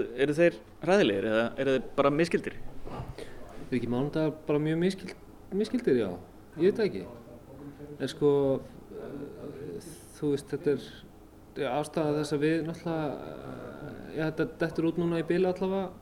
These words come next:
Speaker 2: þessum, þessi mánudagssessjón er náttúrulega bara, eins og við ræddum áðan, og ef það má koma inn á það, hérna, kannski hluti af stærra vandamáli, bara,
Speaker 1: Mm.
Speaker 2: þú veist, að svona staðar eins og Skuggabaldur, þeir, það kannski stendur ekki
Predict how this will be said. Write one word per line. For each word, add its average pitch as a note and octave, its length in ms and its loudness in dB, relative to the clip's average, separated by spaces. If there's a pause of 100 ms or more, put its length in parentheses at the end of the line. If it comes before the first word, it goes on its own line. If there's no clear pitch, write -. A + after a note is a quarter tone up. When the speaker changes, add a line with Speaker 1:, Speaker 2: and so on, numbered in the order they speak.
(160)
Speaker 2:
þessum, D#3 340 -4
þessi E3 320 -4 (240)
mánudagssessjón F3+ 760 0 (1000)
er D#3 240 2
náttúrulega - 480 -6
bara, E3+ 220 2 (680)
eins C#3 160 -4
og C#3+ 80 -2
við C3 140 0
ræddum C3+ 180 -2
áðan, F#3+ 220 -2 (340)
og B2 80 -6
ef C3 80 -2
það C3 80 -2
má C#3 160 -2
koma D3 240 -2
inn D#3 80 -4
á D#3 80 -4
það, F3 160 -4 (220)
hérna, C#3+ 320 -4 (560)
kannski D3 260 -8
hluti D#3+ 320 -2
af D#3 80 -6 (320)
stærra E3 240 -2
vandamáli, F3+ 400 0 (180)
bara, E3+ 220 0
Speaker 1:
Mm. C3 160 -4
Speaker 2:
þú E3+ 140 2
veist, E3+ 180 -8
að E3 160 -2 (920)
svona C#3+ 80 -4
staðar E3+ 300 4
eins D#3 100 -4
og - 80 -10
Skuggabaldur, F3 480 0
þeir, F3 180 0 (540)
það C#3+ 100 -12
kannski D#3 220 -10
stendur F3 380 -2
ekki E3+ 100 -6